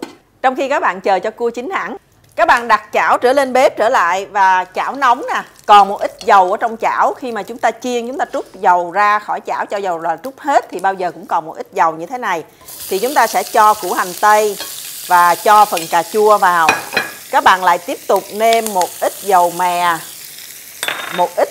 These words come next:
dầu hào, thêm phần tỏi băm lúc đầu chúng ta cho thêm vào. Và chúng ta xóc đều phần cà chua và hành tây này lên. Các bạn tiếp tục nêm thêm một ít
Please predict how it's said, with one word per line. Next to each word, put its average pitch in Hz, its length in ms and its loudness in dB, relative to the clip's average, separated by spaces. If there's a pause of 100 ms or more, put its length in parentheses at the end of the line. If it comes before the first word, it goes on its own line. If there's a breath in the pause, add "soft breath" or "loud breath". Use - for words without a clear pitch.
dầu 185 240 4
hào, 180 500 -2 (2250)
thêm 269 340 4
phần 196 360 0
tỏi 233 540 0
băm 240 400 2
lúc 277 180 -4
đầu 185 320 6 (220)
chúng 214 80 -14
ta 226 100 -4
cho 202 220 2
thêm 208 280 -6
vào. 170 280 0 (1120)
Và 208 100 8
chúng 269 160 -2
ta 349 100 4
xóc - 220 2 (100)
đều 202 200 0
phần 196 220 -4
cà 196 100 2
chua 233 280 2
và 208 100 2
hành 180 240 -6
tây 214 200 2
này 180 120 -2
lên. 190 240 2 (760)
Các 208 120 2
bạn 196 200 4
tiếp 294 240 -6
tục 214 220 2
nêm 247 320 -2
thêm 240 360 -4
một 190 260 -6
ít 294 220 -4